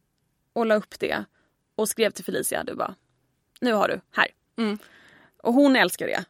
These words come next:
Speaker 1: Hon
Speaker 2: Mm.
Speaker 1: använder ju fortfarande hennes favoritfilter.
Speaker 2: Mm.
Speaker 1: Ehm, för att hon är, det, hennes hår, det är ett kallare filter. Och hon bara, "Mitt hår blir väldigt fint i det."
Speaker 2: Ja.
Speaker 1: Ehm, och det,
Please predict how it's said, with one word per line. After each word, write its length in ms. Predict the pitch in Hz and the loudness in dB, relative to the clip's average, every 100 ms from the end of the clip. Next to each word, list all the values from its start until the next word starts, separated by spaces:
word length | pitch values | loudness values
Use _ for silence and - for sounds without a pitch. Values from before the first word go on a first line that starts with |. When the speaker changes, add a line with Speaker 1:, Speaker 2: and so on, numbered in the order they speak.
| - | -2
Speaker 1:
Hon 80 | 233 | 2
Speaker 2:
Mm. 140 | 254 | 4
Speaker 1:
använder 260 | 226 190 220 | 4 0 -2
ju 60 | |
fortfarande 340 | 247 226 220 208 | -2 0 0 2
hennes 160 | 180 | -2
favoritfilter. 640 | 175 170 - - - - - - | -4 -6 -8 -8 -8 -10 -8 0
Speaker 2:
Mm. 120 | 254 | 2
Speaker 1:
Ehm, 760 | 208 185 165 - 294 - - | 4 4 2 0 -2 -2 -4
för 100 | 254 | 0
att 100 | 202 | 0
hon 220 | 196 185 208 | 0 -4 -4
är, 200 | 226 208 | -4 -4
det, 320 | 196 202 - | -4 -4 -6
hennes 220 | 196 190 | -8 -8
hår, 180 | 202 180 | -6 -4
det 100 | 185 | -4
är 40 | |
ett 100 | 196 - | -6 -8
kallare 280 | 214 196 185 | -8 -6 -6
filter. 420 | - - - - | -10 -14 -12 -12
Och 100 | - | -12
hon 160 | 185 185 | -10 -8
bara, 140 | - - | -8 -8
"Mitt 180 | 190 | -10
hår 160 | - 190 | -8 -8
blir 140 | 180 | -8
väldigt 220 | 185 - - | -10 -12 -14
fint 280 | - 175 - | -18 -18 -20
i 20 | |
det." 60 | - | -12
Speaker 2:
Ja. 180 | 185 156 147 - - - | -10 -8 -10 -16 -18 -8
Speaker 1:
Ehm, 640 | - 202 190 185 180 185 - _ _ _ _ _ - | 0 2 2 0 -4 -8 -12 _ _ _ _ _ 0
och 300 | 269 254 - | 2 2 2
det, 540 | 220 202 262 302 320 | -4 -4 0 0 0